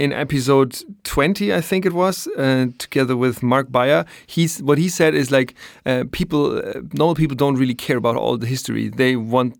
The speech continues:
to get the preview right then, right there, and they wanna know what's, what's new and what's catchy, and no one cares about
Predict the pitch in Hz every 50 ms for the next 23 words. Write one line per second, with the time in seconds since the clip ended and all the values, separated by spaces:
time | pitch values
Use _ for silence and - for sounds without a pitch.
0 | _ - - 135 120 123 131 117 120 123 - - - 156 147 123 123 147 147 135
1 | 123 110 117 120 120 120 117 131 127 127 123 117 123 117 113 110 131 127 135 147
2 | 170 - - - - - - 127 131 123 123 123 123 131 131 131 120 110 117 123
3 | 123 120 - - - - 123 131 131 110 - 139 156 160 160 156 139 120 123 120
4 | - - 147 139 131 - 151 151 147 135 120 120 113 127 123 123 127 120 - 135
5 | 123 110 120 107 113 117 113 107